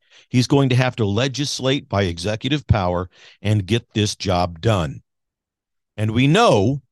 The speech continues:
that he can do this. How do we know it? Because he's already done it.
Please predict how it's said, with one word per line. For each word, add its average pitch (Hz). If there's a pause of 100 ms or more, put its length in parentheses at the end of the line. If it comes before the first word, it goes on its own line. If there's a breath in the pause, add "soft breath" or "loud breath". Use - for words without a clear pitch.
(160)
that 110
he 117
can 139
do 135
this. - (560)
How 101
do 131
we 143
know 151
it? 208 (200)
Because 156
he's 185
already 233
done 208
it. -